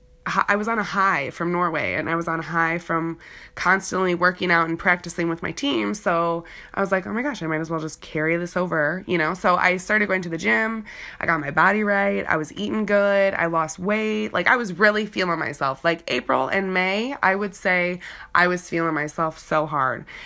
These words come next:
And then, you know, school ended. I went home for the summer, back to Chi-Town. I, um, I started an internship, and it was,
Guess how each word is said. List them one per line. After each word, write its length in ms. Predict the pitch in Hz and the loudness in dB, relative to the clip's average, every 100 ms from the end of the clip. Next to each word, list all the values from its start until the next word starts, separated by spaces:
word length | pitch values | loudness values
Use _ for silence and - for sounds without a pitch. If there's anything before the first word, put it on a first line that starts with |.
| - | -4
And 220 | - 190 226 | -2 0 2
then, 460 | 381 - 185 208 - | 2 2 0 -2 -2
you 140 | 214 | 0
know, 300 | 190 240 277 | 2 0 -2
school 520 | - - - - 185 - | -10 -12 -6 -2 0 2
ended. 500 | 185 190 185 240 294 | 0 0 -2 -2 -2
I 160 | - 165 | -2 -2
went 320 | 160 185 190 | -2 -2 -4
home 380 | - 190 190 220 | -4 -2 -2 -2
for 160 | 214 208 | -4 -6
the 100 | 214 | -4
summer, 360 | 208 202 254 | -2 -2 -2
back 280 | 196 175 175 | 0 -2 -2
to 80 | 170 | -8
Chi-Town. 880 | - 190 185 202 208 196 202 269 269 - - - - | -2 2 2 0 -2 0 0 -4 -8 -14 -16 -18 2
I, 380 | 196 185 185 180 | 6 6 4 0
um, 600 | - 180 170 160 160 165 - - - - - - | 2 4 4 2 -2 -4 -10 -20 -20 -20 -14 -4
I 100 | 208 | 0
started 380 | 208 220 208 190 | 2 2 2 2
an 140 | 160 156 | 0 0
internship, 760 | 185 208 240 240 240 - 233 - - | 0 0 0 -2 -2 0 0 -2 -2
and 580 | 190 180 175 170 165 175 - - - - - | 2 4 4 4 2 -2 -8 -12 -12 -12 -2
it 220 | - 269 220 | 2 2 4
was, 840 | 220 233 240 247 233 226 - - | 4 4 4 0 -2 -6 -8 -8